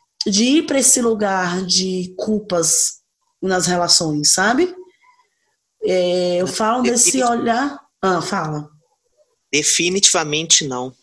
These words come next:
Speaker 2: Definitivamente
Speaker 1: É.
Speaker 2: não. A
Speaker 1: Não é
Speaker 2: curiosidade
Speaker 1: isso.
Speaker 2: gentil é linda, linda.
Speaker 1: É, eu adoro esse termo. É, são dois termos do mindfulness que eu sou apaixonada, que é a curiosidade gentil e a bondade amorosa.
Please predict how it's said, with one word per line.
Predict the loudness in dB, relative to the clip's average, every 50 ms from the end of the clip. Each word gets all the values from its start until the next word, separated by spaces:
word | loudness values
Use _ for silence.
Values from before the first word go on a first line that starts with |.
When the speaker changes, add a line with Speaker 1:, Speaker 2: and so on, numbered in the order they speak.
| _ _ _
Speaker 2:
Definitivamente | -10 -4 -4 -2 -2 -2 -4 -2 0 0 2 2 2 0 0 -2 -2 -2 -2 0 2 2 0 0
Speaker 1:
É. |
Speaker 2:
não. | -2 -6
A | -8 -12 -14 -10 -6 -4
Speaker 1:
Não | 0 2
é |
Speaker 2:
curiosidade | 2 4 4 4 4 4 4 4 2 2 4 4 4
Speaker 1:
isso. | 4 4 4
Speaker 2:
gentil | 2 0 -4 -6 -8 -8 -6 -2 0 0 0 -2 -6 -12 -18 -20 -20 _ _ _ _ -20 _ _ _ 0
é | 0 0
linda, | 0 0 0 -2 -2 -2 -2 -2 -4 -4 -4 -10 _ _ -10
linda. | -8 -8 -8 -6 -8 -8 -4 -2
Speaker 1:
É, | 0 2 2 2 0 0 -2 -4 -4 -2
eu | 0 0
adoro | 0 2 0 0 0 0
esse | 0 -2 -4 -4
termo. | -4 -4 -2 -2 -2 -2 -4 -6 -8 -12 -16 -20 -20 -20 -20 -20 -14 _
É, | -2 0 0 0
são | 0 -2 0
dois | 0 0 0 2
termos | 2 2 0 0 0 -2 -4
do | -4 -4
mindfulness | -2 -2 -2 -4 -4 -4 -4 -4 -2 -2 -2
que | -2
eu | 0
sou | -2 -2 -2
apaixonada, | -2 -4 -4 -2 -2 -2 -2 -2 -2 -2 -2 -2 -2 -2 -4
que | -4 -4
é |
a | -4
curiosidade | -4 -4 -4 -2 -2 -2 0 0 0 0
gentil | 0 0 0 0 2 2 2 2 2
e |
a | 0
bondade | 0 0 -2 0 0 0 0 0 0
amorosa. | 0 0 0 0 0 2 0 0 0 -2 -2 -4 -6